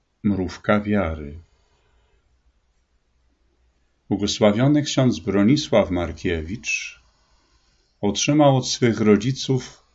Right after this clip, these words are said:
staranne wychowanie religijne. Ich głęboka wiara i pobożność oraz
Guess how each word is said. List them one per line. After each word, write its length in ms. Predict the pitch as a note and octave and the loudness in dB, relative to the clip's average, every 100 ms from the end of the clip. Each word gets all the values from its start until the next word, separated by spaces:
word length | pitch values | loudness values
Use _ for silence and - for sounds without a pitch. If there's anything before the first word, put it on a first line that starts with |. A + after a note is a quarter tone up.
| _ _ _ _ _ _ _ _ | _ _ _ _ _ _ _ _
staranne 640 | - - A2 B2+ C#3 C3 | -4 4 6 6 4 4
wychowanie 680 | A2 A2 A2+ G#2 A2 A2+ A2+ | 2 0 0 4 4 4 2
religijne. 880 | A2 G#2+ A2 A2 G#2+ D#2+ D2+ D#2 E2 - _ _ _ _ _ _ _ _ _ _ _ _ _ _ | 2 0 -2 0 0 0 -4 -10 -14 -20 _ _ _ _ _ _ _ _ _ _ _ _ _ _
Ich 180 | G#2 G2 | 0 0
głęboka 600 | G2+ G#2+ G2 G2 - G2 | 2 4 4 2 0 0
wiara 460 | E2+ G#2 B2 C3+ B2+ | 2 2 4 2 0
i 60 | |
pobożność 1080 | - G2 F2 F#2 F2+ G#2 B2+ - - - - _ _ _ _ _ _ _ _ - | 0 -2 -2 -4 -2 -2 -2 -4 -10 -16 -20 _ _ _ _ _ _ _ _ -2
oraz 640 | G#2+ A2 G#2+ - - | 4 4 4 -4 -10